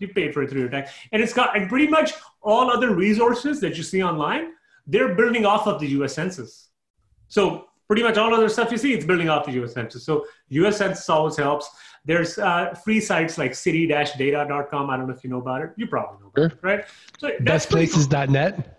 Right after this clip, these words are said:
Speaker 1: Yeah, best places dot net. You can even go to this website, niche, N I C H E dot com. The only reason why I like it is 'cause it's got better graphics.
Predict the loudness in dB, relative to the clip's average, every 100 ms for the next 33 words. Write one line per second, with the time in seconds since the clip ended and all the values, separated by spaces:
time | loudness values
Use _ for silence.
0 | _ 0 0 2 0 0 0 0 0 0
1 | 0 0 0 0 -4 -2 0 0 0 -2
2 | -4 -4 -2 -2 0 0 0 -2 -4 -4
3 | -4 -4 -4 -4 -4 -4 -4 -4 -2 -4
4 | 0 2 4 4 4 4 4 2 2 2
5 | 2 2 2 -2 -16 -2 0 2 0 0
6 | 0 -2 -2 -6 -10 -10 -16 -18